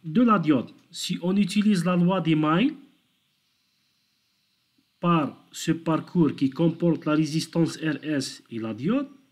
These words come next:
on peut exprimer la tension de la diode, aux bornes de la diode, par la tension V et la résistance R S multipliée par le courant I de la cellule.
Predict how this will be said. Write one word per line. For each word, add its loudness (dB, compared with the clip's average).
on -2
peut 2
exprimer 2
la -2
tension -6
de -2
la 2
diode, 0
aux -6
bornes -2
de 0
la -6
diode, -6
par -2
la 0
tension 0
V 0
et 0
la 0
résistance 0
R -6
S -4
multipliée 0
par -2
le -2
courant -4
I 0
de 0
la 2
cellule. -4